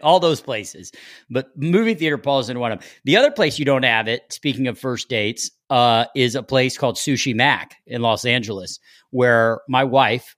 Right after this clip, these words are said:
God love her, she decided to take me to, which we started dating. We hadn't dated long. And she said, uh, "I'm gonna, I'm gonna take you to a sushi restaurant, the place I like." I said, "Great, let's go."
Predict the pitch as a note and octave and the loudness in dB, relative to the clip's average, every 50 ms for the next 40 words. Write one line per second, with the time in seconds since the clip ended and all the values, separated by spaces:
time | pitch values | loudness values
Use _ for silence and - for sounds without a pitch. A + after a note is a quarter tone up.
0 | _ _ - A2+ A2+ A2+ B2 A#2 A2 G2 G2+ A2+ - _ - - - - _ - | _ _ -2 -2 0 0 2 0 0 0 -2 -6 -8 _ -20 -20 -20 -20 _ -6
1 | - - E3+ F#3+ F#3 G#3+ - - D#3 C3+ C3+ C3 C3 C3 - - A#2+ F#2 - - | -4 -2 -2 0 -2 -2 0 2 2 2 2 2 0 -2 -4 -8 -12 -8 -4 -2
2 | C#3 C3 A#2+ - A#2 B2 C#3+ F3 F3 C#3+ A#2+ A2 G#2 G#2+ _ _ _ - - - | -2 -2 -2 -2 -2 0 0 2 0 0 -2 -2 -6 -12 _ _ _ -12 -6 -2
3 | C#3 B2+ B2 A#2+ A#2 A2+ A#2 - - C3 D#3 C#3+ - - E3+ D3 E3+ F#3+ - - | 0 2 2 2 2 0 -2 -4 -4 -6 -4 -2 -4 -4 -2 -2 -2 -2 0 2
4 | F#3+ F3+ F3+ F3 C3+ A#2 A#2+ G#2+ G#2 G2+ G#2 G#2+ B2 B2 G2+ C3 C#3 C#3+ C3+ B2+ | 2 2 2 0 -2 0 0 0 0 0 -2 -4 -4 -2 -2 0 0 0 0 0
5 | B2 B2+ C3 A2+ G#2 F2+ E2 E2+ G2+ G#2+ _ _ _ _ _ _ _ _ _ _ | 0 -2 -2 -4 -4 -6 -6 -6 -8 -12 _ _ _ _ _ _ _ _ _ _
6 | _ _ _ - - - - B2 A#2 A2 - - B2 A2 - - C3 B2 A#2+ A2 | _ _ _ -18 -12 -4 -2 -2 0 0 0 -2 0 -2 -2 0 0 0 0 2
7 | G2+ B2+ B2 A#2+ A2+ - - - A#2+ B2 B2+ A2+ B2+ C3 B2+ A#2 G#2 - A#2 G#2+ | 0 0 0 0 -2 -4 -8 -8 -6 -4 -4 -2 0 0 0 -2 -2 -4 -6 -6
8 | - A2 F#2+ F#2+ D#2+ - - E3 E3 - A#2 A2 G2+ F2+ - A#2 G#2 F#2+ - - | -6 -6 -8 -8 -8 -6 -6 -6 -4 -4 -4 -6 -6 -6 -6 -6 -8 -8 -6 -4
9 | B2 A2+ F#2+ - E3+ F3 E3+ B2 F2 - - _ - _ _ - - - - _ | -4 -4 0 2 2 2 2 0 -4 -8 -12 _ -20 _ _ -20 -20 -20 -20 _
10 | - - B2 - - E3+ E3 - E4+ F4+ - - - _ - D3 D3+ - - C4+ | -2 -2 -2 0 0 -2 -2 0 0 -2 -2 -2 -8 _ -6 -6 -6 -4 -4 -6
11 | - - | -6 -8